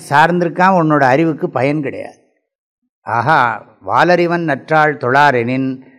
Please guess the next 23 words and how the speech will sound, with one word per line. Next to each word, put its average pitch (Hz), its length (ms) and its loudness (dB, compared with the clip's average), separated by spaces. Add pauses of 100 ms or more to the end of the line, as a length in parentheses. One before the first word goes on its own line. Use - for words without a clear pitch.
(200)
கற்றதனால் 185 680 2
ஆய 170 240 4
பயன் 170 300 -2
என்கொல். 156 400 -4 (1600)
இப்ப - 200 -6
இந்த 117 160 -2
ரெண்டாவது 143 420 2
குறளை 143 280 0
வச்சே 147 280 -2
நிறைய 151 260 0
விஷயங்கள் 156 460 -6
புரிஞ்சுக்கலாம் 139 540 -2
நாம. 101 200 -8 (320)
ஏஷஹி 156 520 0
தேவஹா, 117 580 2 (640)
தேவஹாங்கிறதுக்கு 131 840 2
அர்த்தம் 113 300 -6
சொல்றார். 110 340 -4 (460)
ஏஷஹாங்கிறதுக்கு 143 840 2
அர்த்தம் 139 280 -2
என்ன? 143 120 -2 (100)
வித்வத்பிஹி 139 760 0 (300)
அனுபூயமானஹா, 131 1120 2